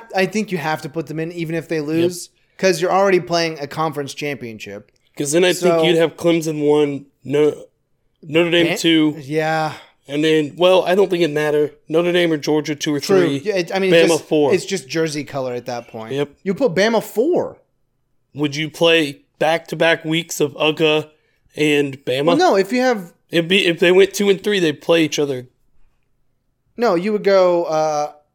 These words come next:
Speaker 1: oh, I see what you're saying. I guess not.
Speaker 2: Yeah.
Speaker 1: No, if you put Bama at, well, you can't have Bama at three because
Speaker 2: Well, then Uga would be two.
Speaker 1: No, Notre
Speaker 2: Yeah,
Speaker 1: Dame would
Speaker 2: you'd
Speaker 1: be
Speaker 2: have
Speaker 1: two.
Speaker 2: well,
Speaker 1: Notre
Speaker 2: then
Speaker 1: Dame's undefeated. I would put them at two.
Speaker 2: Yeah, but then you'd have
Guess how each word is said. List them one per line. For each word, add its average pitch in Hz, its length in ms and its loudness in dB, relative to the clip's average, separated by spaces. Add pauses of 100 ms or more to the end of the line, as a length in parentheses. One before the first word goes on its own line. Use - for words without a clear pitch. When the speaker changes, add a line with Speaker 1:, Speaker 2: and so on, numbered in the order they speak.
(200)
Speaker 1:
oh, 156 400 0
I 143 100 -8
see 139 140 -12
what 123 120 -14
you're 117 80 -20
saying. 113 300 -20 (1300)
I 180 100 -4
guess 170 260 -2
not. 127 300 -12 (280)
Speaker 2:
Yeah. 147 260 2 (680)
Speaker 1:
No, 320 140 2
if 202 140 -2
you 330 80 4
put 269 380 2
Bama 214 440 2
at, 185 280 -2
well, 160 140 -4
you 175 80 -2
can't 190 220 -6
have 170 160 -6
Bama 135 260 -8
at 107 120 -16
three 113 300 -14
because 113 680 -14 (220)
Speaker 2:
Well, 131 140 -4
then 156 180 4
Uga 160 320 2
would 151 140 0
be 139 120 -8
two. 165 400 2 (520)
Speaker 1:
No, 208 500 -2 (160)
Notre 214 240 2
Speaker 2:
Yeah, - 160 4
Speaker 1:
Dame 175 100 4
would 190 60 4
Speaker 2:
you'd 165 100 4
Speaker 1:
be 160 40 4
Speaker 2:
have 175 160 2
Speaker 1:
two. 135 360 -4
Speaker 2:
well, 160 120 4
Speaker 1:
Notre 202 140 6
Speaker 2:
then - 20 0
Speaker 1:
Dame's 233 200 0
undefeated. 208 500 -4
I 143 80 0
would 165 100 -4
put 196 140 -4
them 185 140 -4
at 175 120 -8
two. 202 120 0
Speaker 2:
Yeah, 175 220 4
but 165 200 -4
then 175 200 2
you'd 165 160 -2
have 156 420 -2